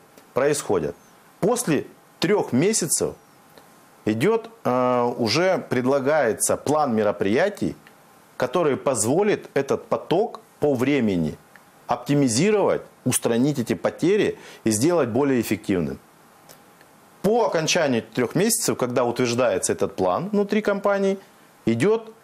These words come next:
трёхмесячный этап внедрения.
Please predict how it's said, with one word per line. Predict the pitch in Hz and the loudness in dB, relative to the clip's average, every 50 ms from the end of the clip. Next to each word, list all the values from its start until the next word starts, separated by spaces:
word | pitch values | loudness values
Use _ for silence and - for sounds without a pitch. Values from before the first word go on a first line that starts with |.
| _ - | _ -4
трёхмесячный | - 165 170 - - - 135 170 202 196 - 175 - - - 113 101 98 | 0 0 0 0 0 2 2 2 2 0 0 -2 0 0 0 0 0 0
этап | - - 143 165 190 - - - - _ - | 0 0 2 2 0 -2 -4 -12 -20 _ -8
внедрения. | - 82 110 127 156 180 160 117 120 120 120 113 92 80 76 69 - | -4 -2 0 2 2 2 2 2 2 2 2 2 0 0 -2 -4 -6